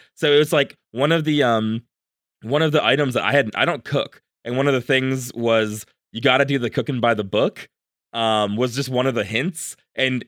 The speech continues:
the only thing that, that, like, matches in Kalimdor is you can buy the expert cooking book from a vendor. So it's like, I just didn't know that, and I had no idea what the clue meant. So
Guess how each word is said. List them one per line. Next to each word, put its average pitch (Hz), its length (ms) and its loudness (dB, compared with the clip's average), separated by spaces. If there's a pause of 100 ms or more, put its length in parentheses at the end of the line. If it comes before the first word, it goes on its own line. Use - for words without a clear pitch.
(220)
the 135 160 -4
only 147 380 2
thing 151 340 0
that, 131 200 0
that, 113 200 -2
like, 107 160 -2
matches 107 420 -2
in 107 80 -4
Kalimdor 107 480 -2
is 98 80 -8
you 113 60 -8
can 117 160 -4
buy 104 300 2
the 101 160 -4
expert 98 420 -8
cooking 110 320 -6
book 95 220 -6
from 101 160 -10
a 95 80 -4
vendor. 95 520 -2 (280)
So 165 80 0
it's 156 80 -2
like, - 100 -4
I 165 140 2
just 202 180 -2
didn't 170 300 -2
know 151 240 4
that, 98 360 0 (140)
and 135 100 -4
I 147 40 0
had 160 180 4
no 143 160 4
idea 147 320 4
what 147 120 0
the 127 100 -4
clue 156 320 2
meant. 104 340 -2
So 120 260 -2